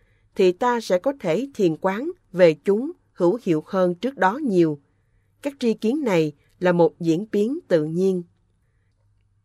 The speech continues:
Vì tâm và thân do duyên sinh, suy ra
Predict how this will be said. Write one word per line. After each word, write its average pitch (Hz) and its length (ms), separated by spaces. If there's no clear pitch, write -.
Vì 190 140
tâm 240 340
và 170 200
thân 220 480
do 202 140
duyên 196 300
sinh, 185 340
suy 240 220
ra 226 280